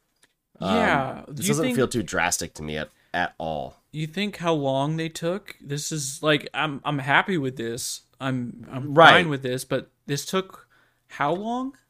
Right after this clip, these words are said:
Speaker 2: And this is
Speaker 1: And I wonder, I wonder how much covid had to play into that too.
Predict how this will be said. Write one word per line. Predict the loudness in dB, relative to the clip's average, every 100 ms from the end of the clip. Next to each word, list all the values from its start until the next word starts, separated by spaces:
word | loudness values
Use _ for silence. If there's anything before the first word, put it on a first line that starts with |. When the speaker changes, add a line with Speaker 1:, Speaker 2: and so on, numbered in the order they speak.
| _ _ -4
Speaker 2:
And | -4
this | -4
is | -8 -10 -14 _ _ _ _ _ _ _ _ -4
Speaker 1:
And | 0 2
I | 4 6
wonder, | 6 4 6 6 4
I |
wonder | 2 2
how | 2
much | 0 -2
covid | -2 0
had | 0 -2
to |
play | -2 -4
into | -2
that | -4 -4
too. | -6 -6